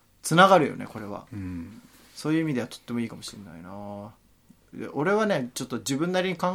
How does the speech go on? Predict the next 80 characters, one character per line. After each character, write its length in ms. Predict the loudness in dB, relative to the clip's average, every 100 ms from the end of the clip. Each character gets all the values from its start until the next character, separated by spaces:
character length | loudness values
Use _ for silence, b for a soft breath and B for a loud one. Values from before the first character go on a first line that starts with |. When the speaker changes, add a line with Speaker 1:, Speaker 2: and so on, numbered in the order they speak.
| -2
Speaker 1:
え 40 |
て 80 | -4
き 80 | -2
た 100 | -4
ん 80 | -4
で 60 | -10
す 80 |
よ。 100 | -14 -16 b b b b 0
自 140 | 2
分 180 | 6 6
が 120 | 6
面 220 | 6 4
接 240 | 2 -2 2
官 200 | 2 4
だ 120 | 0
と 100 | -4
し 100 | -4
て、 260 | -2 -4 -8 b b b b 4
何 300 | 8 10 10
を 80 |
聞 220 | 10 4 2
い 40 |
た 140 | 6
ら、 340 | 8 8 6 -4 -14 -8
そ 180 | 0 0
い 60 |
つ 300 | 2 2 2
の 100 | 4
人 220 | 4 4
間 160 | 2 0
性 160 | -2 -4
が 80 |
わ 100 | -4
か 140 | -6 -6
る 60 |
の 120 | -6 -8
か 120 | -16
な 80 | -20
っ 20 | -20 -20
て 60 |
い 40 | -10
う。 40 |
Speaker 2:
は 180 | 2 4
い 80 | 2
は 160 | -2 -10
い。 100 | -8
Speaker 1:
質 180 | -4 0
問 200 | 2 4
三 0 |
つ。 20 |
Speaker 2:
面 40 | 2
接 60 | 2
官 120 | 0
の 80 | 0
視 140 | 2
点 200 | 0 0
に 80 | -6
な 100 | -8
る。 80 | -4
Speaker 1:
そ 120 | -2
う 40 | -2
そ 80 |
う。 60 | -4 -6 2
だ 100 | 6
か 60 |
ら、 300 | 8 8 4 -2
今 200 | 2 6
お 60 | 8
前 140 | 8
は 160 | 10 8
就 240 | 8 2
活 160 | 2 2
生 80 | 0
や 100 | -2
っ 20 |
て 100 | -6
も 100 | -12
ら 80 | -14
っ 20 |
て、 320 | -12 -8 -8